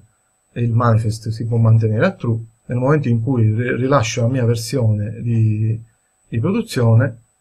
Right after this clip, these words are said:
il manifest lo metterò a false. Ho abilitato anche l'auto increment del version code che c'è sul manifest, e questa è l'opzione che, eh,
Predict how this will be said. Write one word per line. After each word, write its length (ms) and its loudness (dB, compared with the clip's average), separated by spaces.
il 160 -4
manifest 480 -2
lo 280 0
metterò 380 -4
a 60 2
false. 640 -8
Ho 380 -2
abilitato 840 0
anche 460 4
l'auto 260 2
increment 580 0
del 340 2
version 420 0
code 320 0
che 160 -4
c'è 360 -4
sul 180 -6
manifest, 680 -4
e 160 -6
questa 880 -4
è 220 -2
l'opzione 1120 0
che, 260 2
eh, 1040 2